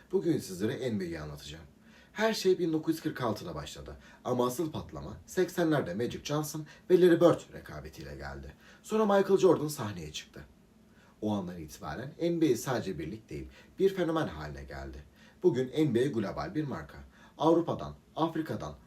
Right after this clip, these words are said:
Asya'dan oyuncular geliyor. Türkiye'den bile parkelere adım atmış nice isimler var. Herkesin hayali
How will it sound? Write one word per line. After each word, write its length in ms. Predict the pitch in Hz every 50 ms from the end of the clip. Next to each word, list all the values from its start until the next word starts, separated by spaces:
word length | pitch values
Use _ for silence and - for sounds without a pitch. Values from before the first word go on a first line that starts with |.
| - -
Asya'dan 460 | - 202 202 - - 117 123 143 127
oyuncular 420 | 113 101 90 78 69 73 71 71 71
geliyor. 420 | 67 67 65 65 67 69 - - _ - - - _ -
Türkiye'den 520 | - 220 208 - 196 170 135 117 104 92
bile 160 | 113 139 143
parkelere 440 | - 151 139 120 113 - 101 107 110
adım 200 | 120 110 110 98
atmış 380 | 85 82 - 110 110 - - 143
nice 380 | 143 113 101 113 113 113 110
isimler 460 | 98 95 - - 90 78 76 76 76
var. 280 | 71 71 73 76 - - _ - - - _
Herkesin 480 | - 185 202 196 202 - 131 104 98 90
hayali 380 | 90 - - 76 85 117 143